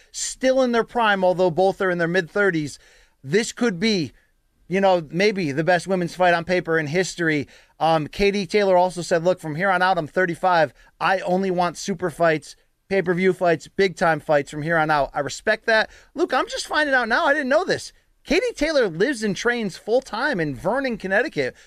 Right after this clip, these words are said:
which is about a half hour from where I live right now. We could've been, could've been hanging out. Uh, but, uh, big win for Taylor. Make this fight. Thank you. Please, let's pay, let's pay Amanda Serrano what she deserves, and let's make this fight. This is massive.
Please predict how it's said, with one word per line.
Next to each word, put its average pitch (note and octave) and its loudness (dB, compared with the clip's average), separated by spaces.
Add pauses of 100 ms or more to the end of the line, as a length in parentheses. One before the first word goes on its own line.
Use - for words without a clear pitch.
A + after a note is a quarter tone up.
which D3+ -20
is E3 -2
about F3 2
a D#3 0
half G#3 -2
hour G#3+ 0
from E3 -10
where D#3+ 0
I F3 4
live F3 -2
right E3 2
now. G3 -2
We D#3 -2
could've G#3 -2
been, D#3 -2 (280)
could've A3+ -2
been F3+ 0
hanging G#3 0
out. C4 0
Uh, D3 0 (400)
but, F#3 4
uh, E3+ 4
big A3 -2
win B3+ 0
for A3+ -4
Taylor. G3+ 0 (480)
Make F#3+ -2
this C3 -4
fight. A#2 -4
Thank E3+ -2
you. C3 -4
Please, E3 -2
let's D3 -10
pay, G3 -2 (240)
let's F#3 -4
pay A3 0
Amanda G3 0
Serrano F3 0
what E3 -6
she F3 -10
deserves, D3 0
and C#3+ -6
let's D#3 -4
make D3+ -2
this B2+ -10
fight. A2+ -4
This C#3+ -10
is C#3 -12
massive. A#2+ -10